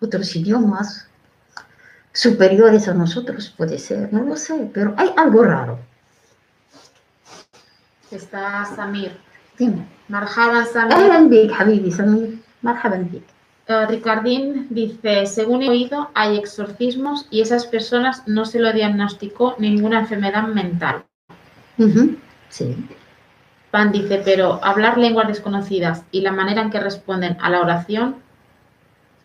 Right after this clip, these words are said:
Speaker 2: o cualquier imagen cristiana es inexplicable.
Speaker 1: Sí.
Speaker 2: Si se puede creer que un ser se apoderó de la persona".
Speaker 1: Sí.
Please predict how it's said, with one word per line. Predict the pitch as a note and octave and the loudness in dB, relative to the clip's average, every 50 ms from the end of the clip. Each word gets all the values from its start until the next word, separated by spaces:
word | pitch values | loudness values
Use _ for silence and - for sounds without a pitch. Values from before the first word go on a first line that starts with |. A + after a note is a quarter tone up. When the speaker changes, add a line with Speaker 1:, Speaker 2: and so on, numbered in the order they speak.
| _ _ _ _ _ _ _ _ _ _ _ _ _ _ _ _ _ _ _ _ _ _ _ | _ _ _ _ _ _ _ _ _ _ _ _ _ _ _ _ _ _ _ _ _ _ _
Speaker 2:
o | G3+ G3+ G3+ | -6 -2 0
cualquier | G3 F#3+ F#3+ F#3+ A3 G#3+ | 0 0 0 0 0 0
imagen | G#3+ G#3 G#3 G3+ G3+ - A3+ G#3+ | 0 2 2 0 0 -2 -2 -4
cristiana | G#3 - F#3+ F3 - - F#3 F#3 F3+ F3 F#3+ G3 - | -2 -2 -4 -4 -4 -4 -4 -2 -2 -2 -2 -4 -2
es | - G#3 G#3 | -2 -2 0
inexplicable. | G#3 G#3 G3+ G3+ - - - - F#3+ F#3 F#3 F3+ E3 D#3+ D#3+ D3+ - - | 0 -2 -2 -4 -8 -10 -8 -8 -6 -4 -2 -2 -2 -2 -2 -4 -6 -4
Speaker 1:
Sí. | - - _ - B3+ B3 A#3 | -6 -4 _ 4 6 6 6
Speaker 2:
Si | A3+ G#3+ | 6 4
se | - A3 G#3 | 0 0 -2
puede | G#3 - G#3 G3+ G3 G3 | -2 -2 0 0 0 -2
creer | G3+ G3 G3 G#3 G3+ G3+ | 2 2 2 2 2 -2
que | G3+ G3 | -4 -4
un | F#3+ F#3 | -4 -4
ser | F#3 - A3 A3 B3 C4+ - - - - _ _ _ _ | -4 -2 0 2 2 2 0 -6 -12 -16 _ _ _ _
se | - - G#3 | -6 -2 0
apoderó | G3 G3 F#3+ G3 F#3 F#3+ F#3+ G3 G3 | 0 2 2 2 4 4 4 4 4
de | G3+ G#3 | 4 4
la | G3+ G3 F3+ F3 | 2 0 -2 0
persona". | E3+ E3 E3 - - - E3 D#3+ D#3 - | -2 -4 -4 -4 -10 -10 -10 -10 -8 -6
Speaker 1:
Sí. | - - - F4 D#4 A#3+ G3 E3+ E3+ | -2 6 6 8 8 8 6 4 2